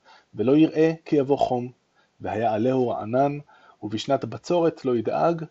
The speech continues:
ולא ימיש מעשות פרי." אמרתי, כל פס-, כל פסוק ייקח אותנו למקום אחר, שימו לב <laughs> איזה מעבר חד.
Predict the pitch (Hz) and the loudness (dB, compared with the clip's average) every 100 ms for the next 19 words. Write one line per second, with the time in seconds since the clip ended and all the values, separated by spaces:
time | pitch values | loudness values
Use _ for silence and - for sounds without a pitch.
0 | _ 107 110 127 120 117 165 - 123 104 | _ -2 0 2 0 -2 -4 -4 -8 -8
1 | 95 127 120 - 113 92 85 _ _ _ | -6 -8 -10 -4 -4 -4 -10 _ _ _
2 | _ _ - 110 113 113 120 - 107 - | _ _ -8 -6 -6 -4 -4 -4 -10 -14
3 | - - 156 143 131 135 123 143 123 120 | -20 2 4 6 2 -6 -2 0 0 -2
4 | 123 120 113 110 127 113 - 143 147 - | -4 -4 -6 -6 -6 -6 -2 -2 -2 -4
5 | 127 113 117 120 110 - _ _ _ 160 | -8 -4 0 0 -2 -12 _ _ _ -2
6 | 131 123 117 104 107 98 104 | 0 0 -2 -4 -6 -6 -8